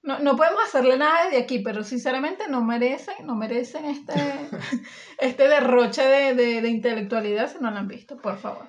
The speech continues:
Speaker 2: Mira,
Speaker 1: Bueno.
Speaker 2: yo terminó la serie y me pasó como Mother.
Speaker 1: ¿Qué te pasó?
Speaker 2: No la entendí, pero me encantó.
Speaker 1: Eso. A ti te encanta lo que no entiendes.
Speaker 2: Exactamente.
Speaker 1: Sí, qué bien, qué
Speaker 2: Ujú.
Speaker 1: bien. Mira, este, él es un, un ser incomprendido, pero bueno.
Speaker 2: <laughs>
Speaker 1: Em, incomprendido e incomprensible.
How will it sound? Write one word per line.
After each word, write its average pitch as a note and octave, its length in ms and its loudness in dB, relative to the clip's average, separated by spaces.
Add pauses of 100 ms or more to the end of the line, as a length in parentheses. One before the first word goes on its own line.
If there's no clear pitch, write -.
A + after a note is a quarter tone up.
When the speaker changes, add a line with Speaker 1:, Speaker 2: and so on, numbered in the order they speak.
(360)
Speaker 2:
Mira, C3 220 4
Speaker 1:
Bueno. B2 60 2
Speaker 2:
yo C3 300 4
terminó C3 360 2
la D#3 120 2
serie G3+ 500 -2
y C3 180 -2
me A#2+ 120 -2
pasó A#2 260 -4
como D3+ 160 -10
Mother. A#2 440 -4 (340)
Speaker 1:
¿Qué B3+ 120 -4
te B3+ 100 -4
pasó? A#3+ 180 -8
Speaker 2:
No C#3+ 100 4
la F3 60 2
entendí, F#3 360 -2
pero D#3 180 -2
me A#2+ 80 -4
encantó. - 400 -8 (180)
Speaker 1:
Eso. - 400 -10 (260)
A C4 120 -4
ti C4+ 120 -4
te D4+ 80 0
encanta D#4+ 300 -2
lo D#4 80 -4
que B3 80 -4
no G#3 60 -6
entiendes. C3 440 -4
Speaker 2:
Exactamente. A#2 840 -8
Speaker 1:
Sí, - 180 -16
qué A3 140 -6
bien, G3 280 -6
qué D3+ 100 -10
Speaker 2:
Ujú. C#3 120 -8
Speaker 1:
bien. F3+ 300 -12
Mira, G#3 360 -6
este, - 380 -6
él C4 80 -2
es C#4 60 0
un, D4 140 0
un D4 180 -4
ser D4 220 0
incomprendido, G3 760 -4
pero - 160 -6
bueno. - 140 -6
Speaker 2:
<laughs> - 560 -2 (120)
Speaker 1:
Em, B3 840 6 (140)
incomprendido C#4+ 640 2
e G#4 60 -4
incomprensible. A3 680 -2